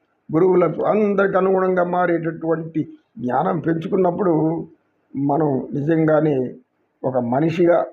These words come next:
గుర్తించబడతాం. కొందరికి మంచిగా, కొందరికి విరోధంగా కనబడి ఏం ప్రయోజనము? ప్రయోజనమే లేదు కదా. అందుకే బానిసత్వం వదలాలి,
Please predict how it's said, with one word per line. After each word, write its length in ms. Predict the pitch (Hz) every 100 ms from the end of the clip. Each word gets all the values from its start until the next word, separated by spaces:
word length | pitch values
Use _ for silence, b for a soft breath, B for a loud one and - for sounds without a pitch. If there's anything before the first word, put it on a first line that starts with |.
| 123
గుర్తించబడతాం. 720 | 143 143 151 135 107 - - - _ _ _ _ _ _ _ _ _ _ _ _ _ _ _ _ _ _ _ _ -
కొందరికి 380 | 147 175 185 180
మంచిగా, 340 | 175 170 175
కొందరికి 420 | 165 170 170 160
విరోధంగా 440 | 165 170 160 156 151
కనబడి 320 | 151 151 147
ఏం 140 | 151
ప్రయోజనము? 680 | 151 151 156 147 147 135 131 - _ _ _ _ _ _ -
ప్రయోజనమే 480 | - 123 151 160 160
లేదు 300 | 160 156 127
కదా. 180 | - - _ _ _ _ _ _ _ _ _ _ _ _ _ _ _ _ _ -
అందుకే 340 | 120 151 156 - - _ 139
బానిసత్వం 580 | 143 170 165 - 160 147
వదలాలి, 580 | 151 151 135 135 101